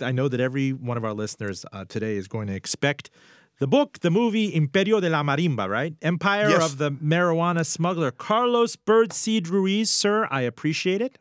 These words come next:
Speaker 2: Thank you. It's been a pleasure.
Speaker 1: Full disclosure, I'm Robin Farzad. We are talking to some of the famous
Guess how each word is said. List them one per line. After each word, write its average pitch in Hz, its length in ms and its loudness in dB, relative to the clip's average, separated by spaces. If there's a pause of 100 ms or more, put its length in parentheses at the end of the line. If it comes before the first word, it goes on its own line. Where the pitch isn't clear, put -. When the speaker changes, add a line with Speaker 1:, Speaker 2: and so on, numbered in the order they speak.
(220)
Speaker 2:
Thank 156 220 -2
you. 170 60 -2
It's 147 80 -10
been 170 120 -2
a 170 60 2
pleasure. 156 520 0
Speaker 1:
Full 285 260 2
disclosure, 180 500 2
I'm 151 140 2
Robin 127 260 0
Farzad. 127 560 0
We 147 220 0
are 104 160 0
talking 117 500 -4
to 101 340 -4
some 113 280 -6
of 95 240 -10
the 98 520 -6
famous 247 560 0